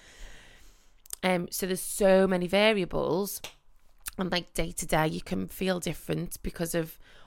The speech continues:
all the variables in our emotions and thoughts and the food impact and,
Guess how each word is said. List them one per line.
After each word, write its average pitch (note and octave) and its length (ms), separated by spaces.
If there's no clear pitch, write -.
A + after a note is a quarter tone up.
all F3+ 180
the E3+ 100
variables F#3 720
in G3+ 100
our G3+ 160
emotions A#3+ 600
and G3+ 100
thoughts C4 420
and F3 140
the E3+ 40
food A#3 380
impact A3 560
and, D#3+ 220